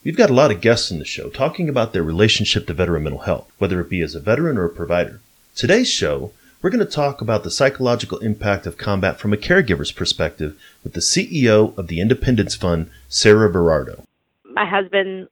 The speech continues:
Speaker 2: lost another buddy from his unit, Derek Hill, and as I sat there, I thought, "The only time these guys see each other is at funerals, and who's next?"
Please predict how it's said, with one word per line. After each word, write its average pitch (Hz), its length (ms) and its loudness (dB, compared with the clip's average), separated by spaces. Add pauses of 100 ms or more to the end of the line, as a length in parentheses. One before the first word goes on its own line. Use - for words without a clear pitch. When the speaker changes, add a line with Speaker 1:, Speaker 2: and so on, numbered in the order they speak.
(120)
Speaker 2:
lost 190 360 2
another 196 420 0
buddy 170 240 -6
from 165 180 -10
his 165 160 -12
unit, 165 300 -8
Derek 185 340 2
Hill, 180 360 -2 (560)
and 196 540 -2 (280)
as 220 180 -4
I 208 160 0 (100)
sat 220 380 -2
there, 190 480 -8 (260)
I 208 140 -2
thought, 190 340 -4
"The 208 140 -12 (100)
only 226 440 -6 (100)
time 190 260 -4
these 180 220 -8
guys 190 220 -4 (120)
see 214 200 -4
each - 180 -8
other - 420 -6 (280)
is 202 100 -2
at 185 220 0
funerals, 269 520 -2
and 196 440 -4 (480)
who's 254 260 4
next?" 220 400 0